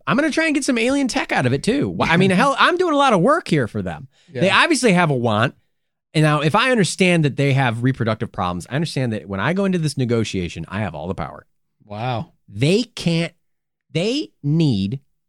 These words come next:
Speaker 1: my sperm to make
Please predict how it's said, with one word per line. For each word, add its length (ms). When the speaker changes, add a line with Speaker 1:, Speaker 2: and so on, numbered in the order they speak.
Speaker 1:
my 460
sperm 500
to 80
make 280